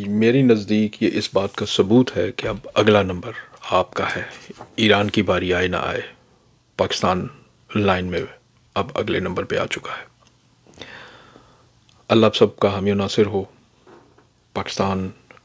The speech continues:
زندہ باد، پاکستان کی عوام زندہ باد، پاک افواج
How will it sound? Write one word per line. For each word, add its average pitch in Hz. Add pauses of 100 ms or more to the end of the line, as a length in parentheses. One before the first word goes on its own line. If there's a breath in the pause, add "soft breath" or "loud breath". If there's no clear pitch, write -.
زندہ 101
باد، 92 (600)
پاکستان 98
کی 98
عوام 95
زندہ 95
باد، - (500)
پاک 92
افواج 92